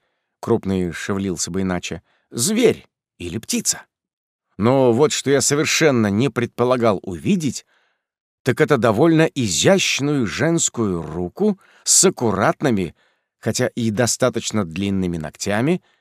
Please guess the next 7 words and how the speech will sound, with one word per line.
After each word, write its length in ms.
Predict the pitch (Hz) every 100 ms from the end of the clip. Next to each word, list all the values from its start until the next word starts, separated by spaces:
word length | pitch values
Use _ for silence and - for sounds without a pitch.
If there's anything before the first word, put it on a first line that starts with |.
| _ _ _ _ _
которая 440 | 139 160 147 147 -
аккуратно 760 | 139 - 107 101 180 - 143
высунулась 840 | 123 92 180 - 143 139 131 113 -
из 220 | 117 82
ёлки 640 | 69 64 208 226 - 214 190 _ _
на 160 | 196 -
тропинку 800 | 190 196 - 101 104 - 80